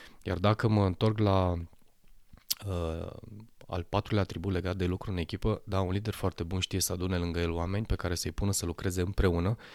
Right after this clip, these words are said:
și fiecare membru al echipei să simtă că este la rândul său un lider. Iar, uh, general speaking, dacă luăm, uh,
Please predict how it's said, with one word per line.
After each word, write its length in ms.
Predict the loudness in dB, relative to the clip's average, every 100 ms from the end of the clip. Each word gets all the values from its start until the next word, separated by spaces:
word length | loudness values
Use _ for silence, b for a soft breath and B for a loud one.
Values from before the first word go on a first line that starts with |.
| B B
și 140 | -10 -8
fiecare 760 | 0 2 4 2 4 2 -2 -6
membru 520 | 0 4 6 4 2
al 100 | 2
echipei 520 | 0 -4 -2 0 -2 B B B B
să 180 | -4 0
simtă 500 | 2 4 4 2 -2
că 180 | -2 -2
este 520 | 0 -2 -2 -2 0
la 120 | 0
rândul 220 | 0 0
său 240 | 0 0 0
un 60 |
lider. 300 | -2 -6 -10 -14 B B B B
Iar, 160 | -4
uh, 160 | -4 -6 -8 -12 -12 -12 -14 -10
general 380 | 0 2 4 2
speaking, 500 | 0 -4 -8 -4 -2
dacă 320 | -2 -4 -4
luăm, 320 | -2 -2 -2 -4
uh, 160 | -8